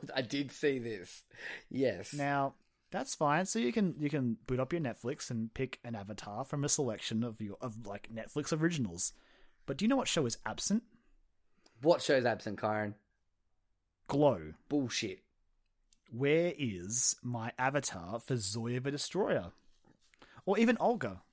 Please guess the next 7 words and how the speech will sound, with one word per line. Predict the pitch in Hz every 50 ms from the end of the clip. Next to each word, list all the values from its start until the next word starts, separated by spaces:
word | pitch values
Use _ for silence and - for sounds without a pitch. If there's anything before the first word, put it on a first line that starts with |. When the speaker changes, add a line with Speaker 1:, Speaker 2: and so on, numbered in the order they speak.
| _ _
Speaker 2:
I'll | - - -
take | - - 160 -
either. | 113 110 104 151 202 262 - _ - - - - - _ _ _ _ _ _ _ - - - - _ _ -
Speaker 1:
<laughs> | 202 220 220 185 - 320 - - - - - _ _ _ _ _ - 170 - - - - _ _ - 208 - - - -
Fucking | - - - - - 170 160 - - -
Olga. | - 123 120 123 127 - - 107 - 254 277 285 - - - 220 220 - - - - - - - - -
<laughs> | 170 - - 226 311